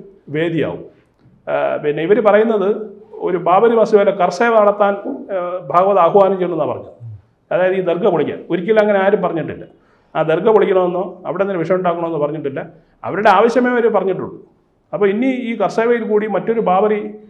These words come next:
ആവർത്തിക്കാൻ, തമിഴ്നാട്ടിൽ ആവർത്തിക്കാനുള്ള ശ്രമമാണ്, ആ, എന്നാണ് ഡി എം കെ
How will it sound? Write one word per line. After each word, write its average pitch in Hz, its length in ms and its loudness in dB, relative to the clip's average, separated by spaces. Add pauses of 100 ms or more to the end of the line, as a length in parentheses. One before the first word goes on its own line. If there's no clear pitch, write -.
(220)
ആവർത്തിക്കാൻ, 202 640 -2
തമിഴ്നാട്ടിൽ 196 360 0
ആവർത്തിക്കാനുള്ള 185 500 -2
ശ്രമമാണ്, 170 680 0 (540)
ആ, 165 140 0
എന്നാണ് 180 600 -2 (300)
ഡി 180 100 2
എം 208 180 2
കെ 180 340 -2